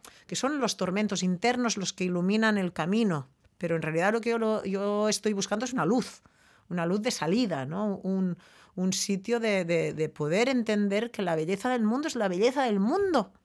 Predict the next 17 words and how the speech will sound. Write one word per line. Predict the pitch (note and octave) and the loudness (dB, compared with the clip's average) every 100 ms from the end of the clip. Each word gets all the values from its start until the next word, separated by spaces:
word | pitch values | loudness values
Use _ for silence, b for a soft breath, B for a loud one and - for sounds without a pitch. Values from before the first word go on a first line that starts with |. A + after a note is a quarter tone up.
| B B B - | B B B -2
Te | A3 | 0
guste | C4+ D#4 - | 0 -2 -2
a | A#3 | 0
veces | D4 D4 B3+ | 0 0 -2
o | |
no | B3 C#4+ | -2 0
te | A#3 | -2
guste, | A#3+ - C4+ | -2 -4 -2
la | A3 | -2
belleza | F#3+ B3 | 0 0
del | C#4 | 0
mundo | A3+ C4 D#4 | -2 -2 -2
existe | - - D#4+ - - A#3 | -2 0 0 0 -2 -2
ya | A#3 C4 | -2 -2
por | C#4+ | -4
sí | C4+ | -2
misma | A3 F3 F3 B3 | 0 0 -2 -6